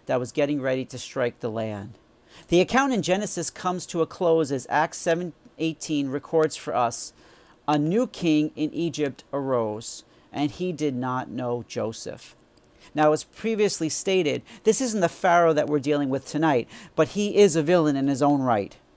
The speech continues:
So we're going to spend a brief amount of time discussing him, because he sets the stage for our Pharaoh and what's to come in tonight's message.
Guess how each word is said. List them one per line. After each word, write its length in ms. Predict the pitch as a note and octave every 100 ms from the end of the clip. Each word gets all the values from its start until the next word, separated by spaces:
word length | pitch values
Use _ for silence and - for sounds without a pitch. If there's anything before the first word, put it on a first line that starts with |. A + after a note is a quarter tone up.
| _ -
So 180 | - F#3+
we're 100 | F3
going 220 | G3+ G#3+
to 100 | D#3+
spend 280 | - G3+ F#3
a 40 |
brief 460 | E3 C#3+ A3 C#4 -
amount 320 | F3+ D3+ D3
of 60 | C#3+
time 340 | - D3 C#3+
discussing 600 | C#3+ C3+ - E3 - D3
him, 300 | C3 B2 G2+ - - -
because 360 | - D3 E3+ -
he 400 | - C#4+ G#3+ B2
sets 340 | - E3+ D#3+
the 100 | -
stage 360 | D#3 - F3+ F3+
for 180 | - D3+
our 100 | C3+
Pharaoh 540 | - C3+ A#2+ A2 G#2+ _ - - - _ -
and 220 | D3 C#3
what's 220 | D3+ -
to 100 | -
come 320 | - D#3 C3+
in 100 | F#2
tonight's 480 | B2+ D3 B2+ A#2 -
message. 560 | B2+ C3 - G#2 -